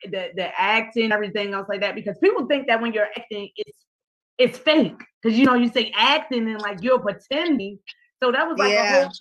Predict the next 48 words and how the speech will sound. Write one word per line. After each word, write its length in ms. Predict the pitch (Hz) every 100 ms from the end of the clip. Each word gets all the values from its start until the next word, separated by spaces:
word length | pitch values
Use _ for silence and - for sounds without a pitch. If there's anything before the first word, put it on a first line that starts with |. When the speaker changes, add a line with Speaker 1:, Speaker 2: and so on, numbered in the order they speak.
| 240 _ 254 285
Speaker 1:
no, 120 | 311
but 160 | 269 240
no, 400 | 240 302 339 302
it's 280 | 294 - -
so 480 | 285 294 302 311 -
Speaker 2:
But 100 | 202
it's 140 | 190
not. 440 | 190 185 202 175 151 539 _ _
Speaker 1:
real. 260 | 285 226 190
Can 140 | -
you 60 | 185
Speaker 2:
It's 100 | 180 175
not. 680 | 175 175 170 170 156 147 - _ _ 311
Speaker 1:
I 60 | 302
know 120 | 359
you 160 | 381 320
already 300 | 285 262 240
spoke 420 | - 269 277 247
on 120 | 202
that, 200 | 190 185
but 120 | 208
can, 180 | 214 208
can 120 | 330 415
you 80 | 320
get 240 | 339 320
people, 340 | - 311 294 285
can 80 | 302
you 240 | 320 294 - _ _
explain 520 | 240 - _ 254 269 269
it 120 | 254
away? 720 | 240 220 208 214 214 220 233 240 208
'Cause, 240 | 196 175
you 100 | 226
know, 220 | 220 208
this 180 | 196 202 190
is 240 | 196 180
your 360 | 190 196 196 196 _ _ -
profession, 560 | 214 - 196 196 208
try 240 | 202 202 196
to 100 | 190
get 260 | 185 -
people 280 | 220 233 214
to 80 | 185
understand 600 | - 208 190 - 208 202
that. 160 | 202 185
Because 300 | 202 208 180
when 160 | 196 262
people 400 | 339 349 285